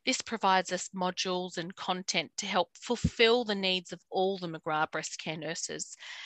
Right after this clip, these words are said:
you know, as we all have such diverse clinical, professional and organisational development needs. We also,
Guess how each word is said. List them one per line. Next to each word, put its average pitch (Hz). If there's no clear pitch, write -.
you 185
know, 170
as 180
we 190
all 185
have 190
such -
diverse 170
clinical, 175
professional 165
and 165
organisational 170
development 165
needs. 143
We 233
also, 214